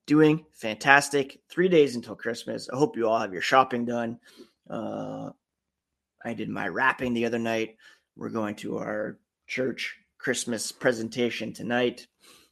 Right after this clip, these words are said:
Uh, it's the last day of school for the boys, so they'll be around tomorrow and for the next couple of weeks.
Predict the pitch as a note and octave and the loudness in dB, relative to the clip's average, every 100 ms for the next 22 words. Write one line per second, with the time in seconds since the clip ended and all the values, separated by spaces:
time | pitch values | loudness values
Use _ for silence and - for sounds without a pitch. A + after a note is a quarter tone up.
0 | _ - E2+ D2 C#2 F2 G2 A2+ - G#2+ | _ -6 -4 -4 -6 -4 0 0 0 -4
1 | G2 - B2+ C3 B2+ G2 F#2 B2+ D#3 D3+ | -6 -6 0 0 0 -4 -2 8 10 10
2 | D3 - - A2 G#2 G2 F#2+ G#2+ G2 G2 | 8 -2 -10 -10 -6 -2 0 2 0 -4
3 | G#2+ B2 C3 C3 C3 - - - _ _ | -2 4 6 6 2 -12 -20 -20 _ _
4 | - A2+ A2 A2+ A#2 A2+ - A2 A2 A#2+ | -4 -4 -2 -4 -4 -4 -6 -4 -2 -2
5 | C3 - - | -2 -8 -16